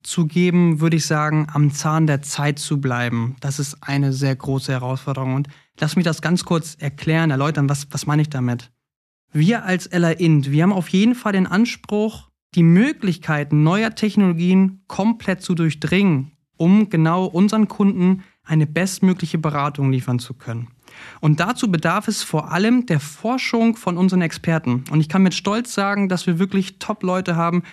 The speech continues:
die genau diese Grundlagenforschung an den Technologien betreiben,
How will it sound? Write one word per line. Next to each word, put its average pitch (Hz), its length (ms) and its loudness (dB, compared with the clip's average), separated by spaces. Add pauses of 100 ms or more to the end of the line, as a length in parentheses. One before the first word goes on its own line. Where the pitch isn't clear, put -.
(140)
die 165 60 -4
genau 185 340 2
diese 220 340 2
Grundlagenforschung 185 1080 0
an 170 140 0
den 160 100 2
Technologien 160 500 0
betreiben, 147 640 -2